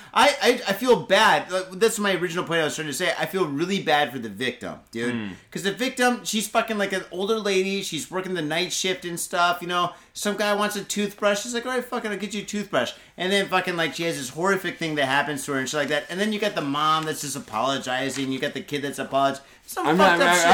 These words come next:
Speaker 3: I, I'm not, I'm not saying that there's anything wrong with it. I, I do really feel bad for the victim,
Speaker 1: No,
Speaker 3: but,
Speaker 1: we
Speaker 3: like,
Speaker 1: all do.
Speaker 2: Yeah.
Speaker 1: We all do.
Speaker 2: Yeah.
Speaker 1: We all do.
Speaker 3: But,
Speaker 1: The,
Speaker 3: like,
Speaker 1: the victim, we
Speaker 3: that's
Speaker 1: feel really
Speaker 3: fucking
Speaker 1: bad.
Speaker 3: terrible. But,
Speaker 2: I mean,
Speaker 3: like,
Speaker 2: it's
Speaker 3: the
Speaker 2: terrible,
Speaker 3: mother
Speaker 2: but
Speaker 3: and, like,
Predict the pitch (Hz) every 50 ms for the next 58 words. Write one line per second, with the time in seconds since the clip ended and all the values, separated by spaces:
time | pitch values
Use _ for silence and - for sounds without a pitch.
0 | 196 196 185 170 190 196 202 214 208 185 165 120 139 175 175 180 185 185 175 -
1 | 180 170 160 143 131 123 139 135 123 143 127 151 156 185 147 143 143 139 131 127
2 | 120 117 120 117 117 123 131 117 135 143 143 120 170 180 175 160 147 143 139 131
3 | 123 110 123 135 120 107 90 113 110 110 107 - 110 104 98 92 107 110 104 -
4 | 98 95 90 214 220 196 185 196 196 208 226 254 233 170 151 135 131 143 165 175
5 | 175 170 135 139 131 127 131 143 143 139 127 - 214 202 165 135 135 135 135 123
6 | - 190 196 196 - 165 139 180 175 170 165 170 156 165 156 156 147 139 139 139
7 | 147 151 147 139 135 127 113 123 131 - 190 170 - 139 135 131 127 123 - 135
8 | 143 143 160 156 151 147 143 131 123 123 120 117 113 110 110 107 - -